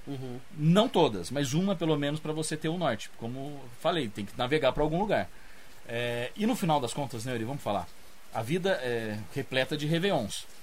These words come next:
Speaker 2: Você
Speaker 1: Sim.
Speaker 2: tem oitenta anos, você tem oitenta réveillons
Speaker 1: Oitenta
Speaker 2: aí pra você
Speaker 1: réveillons.
Speaker 2: pensar em recomeço.
Speaker 1: Sim.
Speaker 2: É, o, o filósofo, o professor Mário Sérgio Cortella, diz que a vida é curta demais pra ser pequena.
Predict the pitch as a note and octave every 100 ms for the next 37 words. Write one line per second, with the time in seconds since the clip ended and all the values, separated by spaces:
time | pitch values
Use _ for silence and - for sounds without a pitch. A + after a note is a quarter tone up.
0 | - - - A2 B2+ C3+ C3+ C3 C#3 C#3
1 | E3 D3 E3 F3+ F#3+ F#3 D#3+ F3 F#3+ G3
2 | D#3 D#3+ C#3+ - F3 G3 F3 E3 E3+ F3+
3 | A#3 F3+ A2+ - - C#3 A2+ - - -
4 | A#2 A#2 A#2+ A#2 A2+ - - C#3 B2 A2+
5 | G#2+ G2+ F#2+ - D3 E3+ C#3 A2+ A2 A#2+
6 | C#3+ B2+ B2 A#2 A#2+ A#2 C3 A#2 D3 F#3
7 | D3 F3+ - F3+ E3+ C#3+ D#3 D3+ - G#3+
8 | G#3 G#3 E3 E3+ F#3+ F3 F#3 G3 D3+ A#2